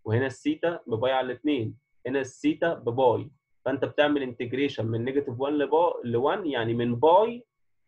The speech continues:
لزيرو، من الباي للزيرو، يبقى الانتجريشن من باي للزيرو، تمام؟ آه، الزد شيلها واكتب اي باور اي سيتا،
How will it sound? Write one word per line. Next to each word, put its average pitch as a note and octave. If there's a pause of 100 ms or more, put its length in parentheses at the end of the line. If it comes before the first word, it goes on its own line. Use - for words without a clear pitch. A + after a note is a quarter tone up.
(120)
لزيرو، A#2+ (180)
من A2
الباي D3
للزيرو، B2 (480)
يبقى G2+
الانتجريشن A2
من A2
باي D3+
للزيرو، E3 (180)
تمام؟ B2+ (600)
آه، A2+
الزد A2
شيلها C#3+
واكتب C#3
اي D3
باور C3
اي D3
سيتا، F3